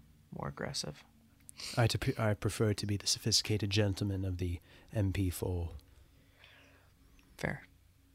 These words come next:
Speaker 1: Fair.
Speaker 2: Yeah, that's, that's my only justification. So send us an email, hi dot the process podcast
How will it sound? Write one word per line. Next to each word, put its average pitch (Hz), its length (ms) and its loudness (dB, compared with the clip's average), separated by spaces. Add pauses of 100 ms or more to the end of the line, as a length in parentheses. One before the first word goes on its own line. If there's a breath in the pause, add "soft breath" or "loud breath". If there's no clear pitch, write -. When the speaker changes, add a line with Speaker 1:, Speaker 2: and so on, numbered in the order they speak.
(140)
Speaker 1:
Fair. - 200 -14 (420)
Speaker 2:
Yeah, 101 180 -4 (220)
that's, - 280 -2
that's - 280 -4
my 57 240 -4
only 50 160 -6
justification. - 640 -6 (540 loud breath)
So - 120 -6
send 101 200 4
us 95 140 2
an 101 40 -2
email, 90 220 -2
hi 87 580 -2
dot 87 280 -2
the - 60 -2
process - 380 -2
podcast - 600 -4